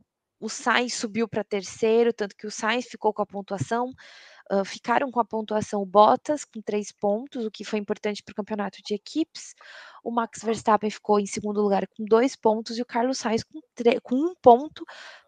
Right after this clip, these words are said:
pra Ferrari. Ele passou o Sérgio Pérez, aquela Ferrari tá adulterada, Bruna.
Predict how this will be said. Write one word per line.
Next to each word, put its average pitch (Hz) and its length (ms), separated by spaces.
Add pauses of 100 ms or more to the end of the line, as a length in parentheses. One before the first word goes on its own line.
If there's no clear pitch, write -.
(100)
pra 262 200
Ferrari. 254 580
Ele 277 180
passou 320 480
o 339 40
Sérgio 320 480
Pérez, 240 640 (120)
aquela 302 460
Ferrari 254 520
tá 330 160
adulterada, 262 680
Bruna. 165 420